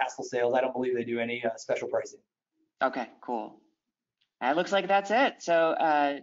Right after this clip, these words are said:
Speaker 2: gents, thanks so much for hopping on and sharing this information today. Thanks for all of our pres-, uh, to all of our attendees for joining. We will be sending out the recording of this, uh, webinar, uh, to all registrants. So if you wanna go back and rewatch or had to join partway through, you'll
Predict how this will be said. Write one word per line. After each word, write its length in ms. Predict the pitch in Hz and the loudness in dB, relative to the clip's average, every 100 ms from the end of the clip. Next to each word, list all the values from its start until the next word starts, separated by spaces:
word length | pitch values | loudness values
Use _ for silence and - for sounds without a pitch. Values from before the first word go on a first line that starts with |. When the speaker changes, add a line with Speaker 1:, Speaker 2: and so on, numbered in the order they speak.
| - | -4
Speaker 2:
gents, 420 | 147 196 - - _ _ - | -2 -2 -6 -20 _ _ -12
thanks 220 | 139 143 | -12 -8
so 100 | 156 | -4
much 300 | 143 180 - - | 0 0 -2 -4
for 260 | 151 147 147 | -2 0 0
hopping 220 | 151 151 | -2 0
on 240 | 143 160 196 | 0 0 -2
and 160 | 165 | -4
sharing 220 | 156 147 147 | -4 -2 -4
this 160 | 143 | -8
information 460 | 139 131 143 147 196 | -12 -8 -8 -6 -4
today. 140 | 240 202 | -2 0
Thanks 240 | 151 165 | -2 -4
for 120 | - - | -6 -2
all 240 | 139 180 | 2 2
of 60 | 180 | 2
our 80 | 160 | 0
pres-, 240 | 156 135 | 0 -4
uh, 300 | 139 143 139 139 | -2 -2 -2 -2
to 120 | 151 | 0
all 140 | 151 | 2
of 80 | 175 | 2
our 120 | 151 | 2
attendees 720 | 139 147 147 151 233 247 254 - _ _ | 0 -4 -6 -6 -4 -6 -8 -16 _ _
for 100 | 180 | -2
joining. 500 | 165 156 165 202 294 | 0 2 2 2 2
We 120 | 214 170 | 4 4
will 160 | 170 | 4
be 80 | 180 | 0
sending 340 | 175 180 170 | -2 -2 -2
out 120 | 165 170 | -2 -2
the 60 | |
recording 520 | 156 151 160 165 196 185 | -4 -4 -2 -2 -2 -4
of 100 | 151 | -2
this, 280 | 156 151 | -4 -4
uh, 300 | 147 139 135 | -4 -2 -2
webinar, 580 | 120 165 151 147 156 180 - - - - - | -2 -2 -2 -2 -2 -4 -10 -20 -20 -16 -6
uh, 100 | 143 | -4
to 120 | 170 | -2
all 260 | - 151 185 | 2 2 4
registrants. 600 | 170 165 160 160 170 214 | 2 0 -6 -4 -6 -4
So 160 | 160 | -4
if 100 | 151 151 | -4 -6
you 260 | 147 143 143 - - | -6 -6 -8 -20 -4
wanna 200 | 151 165 | 0 2
go 140 | 160 151 | 2 2
back 320 | 151 175 180 | 2 0 -4
and 100 | 147 | -6
rewatch 560 | 156 147 147 175 202 | -4 0 0 0 -2
or 200 | 156 143 | -2 -2
had 200 | 139 151 | -2 -6
to 80 | 151 | -6
join 240 | 147 147 147 | -6 -6 -4
partway 400 | 160 - 151 147 | -6 -4 -6 -8
through, 300 | - 151 202 | -8 -6 -4
you'll 180 | 170 | -4